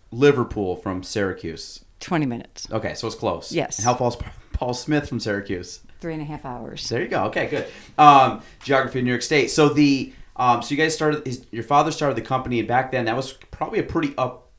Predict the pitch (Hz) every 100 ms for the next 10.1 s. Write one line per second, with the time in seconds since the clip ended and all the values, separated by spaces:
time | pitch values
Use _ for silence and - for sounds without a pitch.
0 | - 135 123 120 127 123 123 127 123 156
1 | 170 165 170 - - 185 208 170 170 170
2 | 170 165 160 - - 180 175 170 165 -
3 | 175 151 151 151 156 151 151 147 139 143
4 | - 131 - 139 131 127 - 151 143 147
5 | 147 143 131 - 139 135 143 127 - -
6 | - 160 151 139 131 151 143 131 - -
7 | - - - 156 147 - 202 196 180 170
8 | 151 143 135 139 131 131 - 160 - 156
9 | - 147 147 151 202 196 147 131 160 -